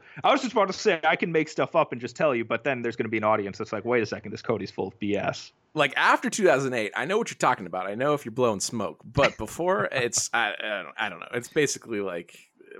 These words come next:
Speaker 2: like, B, you know, there's, like, A D and B C. It's just B C to me, where I'm like, "I don't know, it's the past, the ancient
Speaker 1: <laughs>
Speaker 2: past."
Speaker 1: Well, you should look up Chris Webber's contract, 'cause I think there was some, some interesting stuff that was going on there. In, in general, there were a lot of weird contract stuff,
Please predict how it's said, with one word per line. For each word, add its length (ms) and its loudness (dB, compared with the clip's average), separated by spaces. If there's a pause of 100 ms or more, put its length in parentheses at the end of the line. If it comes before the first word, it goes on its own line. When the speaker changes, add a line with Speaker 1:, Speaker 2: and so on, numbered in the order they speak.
(220)
Speaker 2:
like, 240 -4
B, 160 -4
you 100 -2
know, 80 6
there's, 160 4
like, 180 0
A 200 2
D 200 -2
and 120 -6
B 160 -8
C. 220 -2
It's 160 -6
just 180 -14
B 140 -12
C 180 -8
to 100 -14
me, 120 -16
where 100 -8
I'm 60 -12
like, 160 -10
"I 40 -4
don't 100 -14
know, 60 -16
it's 120 -14
the 80 -14
past, 500 -4 (240)
the 160 -2
ancient 360 2
Speaker 1:
<laughs> 20 -20
Speaker 2:
past." 480 0 (340)
Speaker 1:
Well, 140 6
you 120 8
should 140 2
look 160 2
up 120 2
Chris 200 4
Webber's 240 4
contract, 440 0
'cause 60 0
I 60 2
think 220 0
there 100 -2
was 140 2
some, 240 0 (240)
some 240 0
interesting 400 -2
stuff 260 0
that 80 2
was 120 0
going 240 0
on 180 4
there. 100 2
In, 140 0
in 200 2
general, 380 4
there 120 4
were 60 4
a 60 2
lot 180 2
of 120 -6
weird 320 -2
contract 500 0
stuff, 260 0